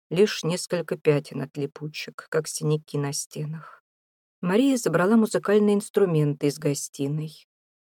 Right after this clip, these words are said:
Она пыталась научить Хьялти их названиям и объяснить разницу в звучании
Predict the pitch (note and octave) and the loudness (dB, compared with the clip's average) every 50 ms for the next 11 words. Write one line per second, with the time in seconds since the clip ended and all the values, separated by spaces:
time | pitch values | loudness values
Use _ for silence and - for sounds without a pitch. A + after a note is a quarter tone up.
0 | _ _ _ - E3 F#3+ A3+ A#3+ - B3 A#3+ - B3+ B3+ B3 F#3 D3 - - - | _ _ _ -2 2 4 4 6 6 4 4 4 4 2 4 4 4 2 2 0
1 | D3+ D3+ D#3 D3+ - - D3 D3 - - - D3 D3+ E3 D3+ C#3+ C#3 - - - | 2 2 2 0 -2 -8 -8 -8 -8 -10 -4 2 4 4 4 4 0 -2 -4 -4
2 | D3+ D3+ - D#3 D#3+ D#3 D3+ D#3+ D#3+ F#3 G#3 G3 E3 C#3+ C3+ C#3 C#3 C3 A#2 - | -4 -2 -2 -2 -2 -2 0 0 2 2 2 2 0 0 -2 -2 -4 -6 -2 0
3 | D#3 D#3+ D#3+ D#3 D#3 D#3 D3+ - - G3 G3+ G3 - D#3 D#3 E3+ F3 - F3 D#3 | 0 2 2 0 -2 -4 -4 -2 -2 -2 -2 -2 0 0 0 0 0 -4 -6 -8
4 | - - E3 D#3 D3+ D3+ D3+ D#3+ D#3 - - - D3 C#3+ C#3+ D3+ D3+ D#3+ E3+ F3 | -6 -6 -6 -6 -6 -6 -6 -6 -6 -4 -2 -2 -2 -2 -2 -2 -4 -4 -6 -8
5 | F3+ G3+ | -14 -16